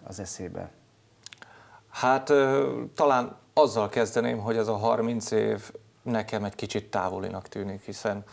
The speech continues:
Speaker 2: jó magam, harminchét éves vagyok.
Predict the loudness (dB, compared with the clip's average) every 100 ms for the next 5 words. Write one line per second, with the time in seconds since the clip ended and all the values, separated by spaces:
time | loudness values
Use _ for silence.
0 | -20 -20 -20 -4 2 4 4 2 2 0
1 | -2 -2 0 0 -2 -4 -4 -4 -4 -6
2 | -8 -6 -8